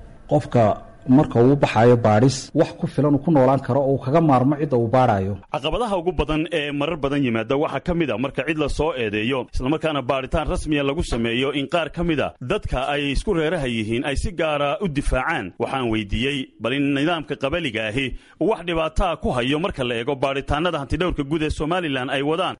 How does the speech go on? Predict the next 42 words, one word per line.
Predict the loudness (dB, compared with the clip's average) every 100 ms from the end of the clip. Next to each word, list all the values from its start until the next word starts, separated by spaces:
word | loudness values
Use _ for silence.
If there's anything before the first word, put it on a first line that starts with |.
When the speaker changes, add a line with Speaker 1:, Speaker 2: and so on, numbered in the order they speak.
| _
Speaker 1:
Horta, | -2 0 0
caqabadaha | 2 6 8 8
ugu | 8 6
weyn | 6
aanu | 6 4
aragnaa | 0 -2 -4 -6 -14 -14 -10
waxa | 0 2
weeyaan | 4 2
kii | -4 0 0
shalay | 0 0 2 4
telefishinka | 2 -2 -2 -2 -2 -4
fadhiyey | -2 0 2 2 0 -8 _ -4
ee | -4
ka | -2
hadlaya | -2 2 4 2
waxbaa | 4 2
la | 4
musuq | 0 -2
maasuqay. | -2 -2 -4 -10 -10 -12 -2
Mid | 0 4
ay | 2
si | 2 0
isugu | 0 0 0
xidhan | 4 4
yihiin, | 6 2 -2 -8 -20 -20 _ -2
ama | 0
si | 0 0
siyaasadeed | 0 0 0 0
isugu | -2 -6
xidhnaadaan, | -2 2 2 2 -2 -10 -18 -18 -2
ama | 0 2
si | 2
reer | 2 2
ha | 0
isugu | -2 -6
xidhnaadaan, | -4 -2 4 4 4 2 -6
ama | 2 6 6 6
cilaaqaad | 6 6 6 4
kaleba | 4 4
ha | 4
ka | 0
dhexeeye. | -2 -2 0